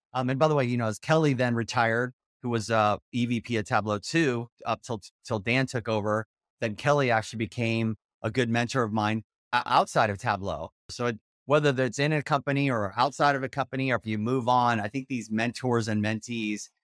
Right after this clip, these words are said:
when you find the right people and you invest in the time, it's so inspiring. I mean, I could get, get emotional talking about it,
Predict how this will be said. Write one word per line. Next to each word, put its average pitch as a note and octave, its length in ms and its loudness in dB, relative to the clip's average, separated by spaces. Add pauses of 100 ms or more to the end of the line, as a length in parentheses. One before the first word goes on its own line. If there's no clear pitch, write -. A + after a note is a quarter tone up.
(300)
when B2+ 140 0
you A#2+ 100 0
find C3+ 420 4
the C3+ 80 2
right B2+ 280 2
people B2+ 300 -4
and A#2 100 2
you A2 80 2
invest G#2+ 360 0
in A2 100 -2
the G2+ 100 -4
time, A2+ 500 -4 (220)
it's G#2+ 260 -20
so C3+ 340 0
inspiring. A2+ 520 -2
I - 20 -2
mean, A2 100 -2
I A2 80 0
could G#2+ 160 -8
get, A2+ 200 -4 (160)
get A#2+ 140 0
emotional G#2 460 -2
talking A2 360 -4
about G2 280 -6
it, G2+ 160 -8